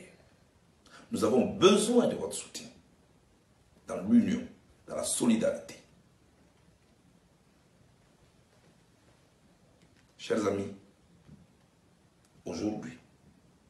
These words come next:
au-delà de cette information, somme toute importante,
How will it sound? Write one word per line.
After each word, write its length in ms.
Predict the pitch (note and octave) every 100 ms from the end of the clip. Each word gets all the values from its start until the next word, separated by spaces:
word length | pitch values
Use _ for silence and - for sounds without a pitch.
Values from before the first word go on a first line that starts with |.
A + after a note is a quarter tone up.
| _ _ - - - - -
au-delà 380 | C3+ A#2+ G3+ B3+
de 60 | A3+
cette 200 | - -
information, 680 | - - - - - - - - - _
somme 300 | - B2 A#2
toute 220 | A2+ - - -
importante, 680 | B2 A#2 - A#2 - -